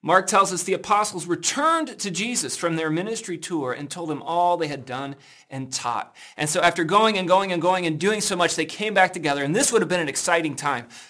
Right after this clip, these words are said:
talking to Jesus about what they had said, what they had done, hearing from their fellow disciples the same thing. You know, Jesus, he doesn't want us just to go, go, go. He wants to sit, sit down sometimes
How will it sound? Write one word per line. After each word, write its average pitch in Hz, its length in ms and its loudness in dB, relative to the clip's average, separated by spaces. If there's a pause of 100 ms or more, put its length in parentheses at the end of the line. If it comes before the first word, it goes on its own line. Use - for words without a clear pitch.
talking 220 460 6
to 170 40 -4
Jesus 170 400 -4
about 156 300 2
what 190 220 4
they 180 80 -2
had 160 120 0
said, 156 400 -2 (200)
what 202 240 2
they 175 100 4
had 151 160 2
done, 143 380 0 (200)
hearing 214 600 0 (180)
from 170 180 -4
their 160 120 2
fellow 190 360 0
disciples 165 680 -4 (120)
the 135 80 -10
same 156 260 -4
thing. 147 340 -8 (680)
You 147 100 -4
know, 143 120 0
Jesus, 190 380 0
he 202 100 0
doesn't 220 240 4
want 214 140 4
us - 100 0
just 196 160 -2
to 180 60 0
go, 185 180 8
go, 180 160 8
go. 180 180 8
He 165 120 4
wants 202 180 0
to 175 80 -6
sit, 196 220 -2
sit - 500 -6
down 226 300 6
sometimes 117 800 -8